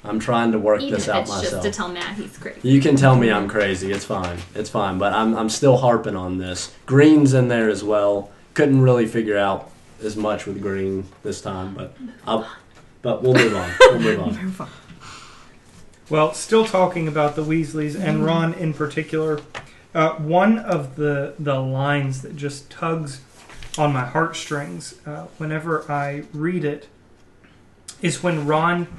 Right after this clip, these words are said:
Speaker 4: takes, um, a lumpy package out and unwraps it
Speaker 2: <laughs>
Speaker 4: with four sandwiches inside. He pulls one of them apart and says,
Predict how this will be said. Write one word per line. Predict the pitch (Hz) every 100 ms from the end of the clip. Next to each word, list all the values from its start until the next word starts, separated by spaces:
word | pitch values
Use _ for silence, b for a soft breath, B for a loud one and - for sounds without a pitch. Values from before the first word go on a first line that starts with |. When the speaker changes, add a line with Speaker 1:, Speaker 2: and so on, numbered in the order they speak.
| -
Speaker 4:
takes, | - 180 175 - - - - - - - -
um, | 147 143 143 160 160 - - - - - - - - - - -
a | 151
lumpy | 151 175 196 190 -
package | 175 175 170 147 131
out | - 139 139
and | 151 143
unwraps | 143 139 143 - 247
it | 143 143
Speaker 2:
<laughs> | -
Speaker 4:
with | 151 -
four | - 180
sandwiches | 180 180 165 156 151 139
inside. | 151 143 156 151 147 147 - B B
He | - 175
pulls | 202 214 170
one | 202
of | 180
them | 175 170
apart | 147 - 156 156 -
and | 151
says, | 143 151 147 135